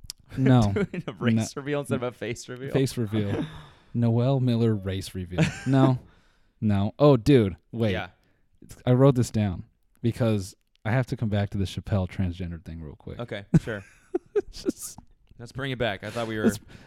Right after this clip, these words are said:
Speaker 1: no,
Speaker 2: I
Speaker 1: let's
Speaker 2: thought we were out of the deep water,
Speaker 1: No, no,
Speaker 2: but
Speaker 1: no. We're gonna go back into the deep end.
Speaker 2: Yeah, okay.
Speaker 1: When his whole thing about, like, uh, uh, transracial versus transgender.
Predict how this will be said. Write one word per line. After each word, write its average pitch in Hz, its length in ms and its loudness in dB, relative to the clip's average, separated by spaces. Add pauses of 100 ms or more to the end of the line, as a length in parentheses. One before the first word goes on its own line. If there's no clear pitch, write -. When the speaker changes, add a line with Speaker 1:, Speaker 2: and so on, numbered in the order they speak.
Speaker 1:
no, 143 180 6
Speaker 2:
I 123 40 8
Speaker 1:
let's 131 120 6
Speaker 2:
thought 127 40 0
we 123 60 0
were 123 40 2
out 120 140 0
of 113 40 -8
the 110 200 -4
deep 110 360 -10
water, 107 220 -4
Speaker 1:
No, 156 160 8
no, 127 80 4
Speaker 2:
but - 40 6
Speaker 1:
no. 107 160 4
We're 120 160 8
gonna 107 220 2
go 98 100 2
back 92 260 0
into 95 100 -4
the 87 80 -2
deep 87 240 -4
end. 90 160 -6
Speaker 2:
Yeah, 110 180 -10
okay. 104 280 -12 (220)
Speaker 1:
When 131 120 4
his 139 260 6
whole 139 120 6
thing 123 240 2
about, 107 380 2
like, 95 320 -2
uh, 90 400 0 (960)
uh, 90 380 0 (280)
transracial 104 840 2
versus 98 320 -4
transgender. 98 760 -4